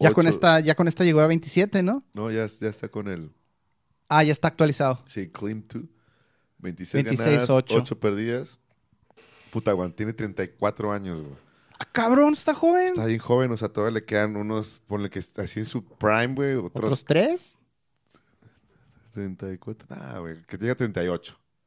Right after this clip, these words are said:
Speaker 2: Treinta y ocho añitos. Y, pues, sí, güey, sí, treinta y ocho añitos
Speaker 1: ¿Sí
Speaker 2: en su
Speaker 1: viste a
Speaker 2: prime.
Speaker 1: quién pidió?
Speaker 2: Ese, eh, güey, ese vato es, es, es como una carta de suicidio, güey. Haber dicho eso es una carta de suicidio, güey.
Speaker 1: ¿Qué está tan vergas de,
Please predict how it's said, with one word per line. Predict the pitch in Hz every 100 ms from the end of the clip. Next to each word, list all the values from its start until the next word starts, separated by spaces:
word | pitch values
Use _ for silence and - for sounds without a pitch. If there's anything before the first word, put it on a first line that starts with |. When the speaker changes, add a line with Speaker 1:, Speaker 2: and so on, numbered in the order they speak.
| _ _ _ _ _ -
Speaker 2:
Treinta | 92 120 98
y |
ocho | 104 -
añitos. | 107 92 - 71 - _ _ _ _
Y, | 87 82
pues, | 53 - 82 _ _ _
sí, | 117 123
güey, | 143 135 _
sí, | -
treinta | 113 107 101
y |
ocho | 101 104
añitos | 101 -
Speaker 1:
¿Sí | 165
Speaker 2:
en |
su | 175
Speaker 1:
viste | - 190
a |
Speaker 2:
prime. |
Speaker 1:
quién | 185 185
pidió? | 196 190 220 254 - _ _ _ _ _ _ _
Speaker 2:
Ese, | - 107 131 127 - -
eh, | 107
güey, | 92 98 87
ese | 90 95
vato | 98 -
es, | 107 - _ -
es, | 110 -
es | 135 123
como | 143
una | 143
carta | - 127 143
de | 107
suicidio, | 104 107 107 101 90
güey. | 80 76 -
Haber | 90 101
dicho | 113 120
eso | 113 -
es |
una | 117 113
carta | 110 101 113
de | 104
suicidio, | 92 95 92 87
güey. | 78 80 _ _
Speaker 1:
¿Qué | - 311
está | - 370 339
tan | 339 339 349 180
vergas | 208 240 247 254 262 202
de, | 185 185 170